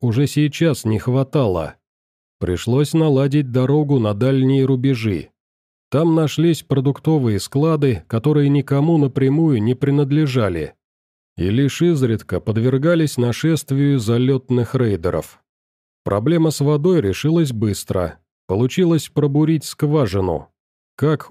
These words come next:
Улей стыковал потоки грунтовых вод, неизвестно, но на наш стаб воды хватало. Ну и главной проблемой было электричество. Дизельный генератор мы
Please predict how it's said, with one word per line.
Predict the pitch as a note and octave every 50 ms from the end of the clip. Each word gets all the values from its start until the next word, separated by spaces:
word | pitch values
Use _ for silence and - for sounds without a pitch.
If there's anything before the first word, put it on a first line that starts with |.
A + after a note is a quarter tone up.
| _ -
Улей | D3+ D#3+ D#3 C#3+ C#3 B2+
стыковал | - - - C#3 C3 - C#3+ C#3+ C#3 D3 D#3 D3+ C#3+ B2+
потоки | - - C#3 C3 - D#3 D3+ C#3+ - C#3
грунтовых | C3 A#2 A#2+ C#3 C#3+ C3+ B2 - C#3+ C#3+ C#3+ D3+ C3+ - -
вод, | C3+ C3+ D#3+ E3+ D#3 - -
неизвестно, | A2 A#2 B2+ C#3 C3 B2+ D3+ E3 E3+ D3+ A#2 - - F#2 E2+ D#2 C#2+ - _ _ _ -
но | - F#2 G2
на | A2+ B2+ D3+
наш | F3 E3+ C#3 - -
стаб | - - - F3+ E3+ - -
воды | A2+ G2 G#2+ A#2+ B2 C3 C#3 B2
хватало. | - B2+ B2 A#2+ A2+ - A#2 G#2+ G2 F2+ F2 D#2+ D2+ - - _ _ _ _ _ _ _ _ _ _ _ _ _ _ _ _ _ _ -
Ну | D#2+ E2+ F2+ A#2 D3+
и | E3+ F3
главной | D3 D3 D3+ E3+ E3+ E3+ D3+ D#3 D#3 D#3 D3
проблемой | D3+ C#3+ C#3+ C#3 C#3 C#3+ D#3+ D#3 D3+ C#3+ C#3+ C3+
было | B2+ A#2+ C#3+ D3+ C#3+ C#3+ C#3+ C#3+ -
электричество. | C#3 C3+ C3+ C3+ C3+ - - - C#3+ C3+ A#2+ - - F#2 - - - F2+ E2+ D#2+ D#2 - - _ _ _ _ _ _ _ _
Дизельный | - E2+ G#2 C#3 D3+ C#3 B2 D3+ C#3+ C#3+ C#3+ D3 C#3+ C#3
генератор | B2+ C3+ C#3 C#3 C#3+ C#3+ D3 E3 D#3+ D3+ - G#2+ G2 G#2
мы | B2 D3+ D#3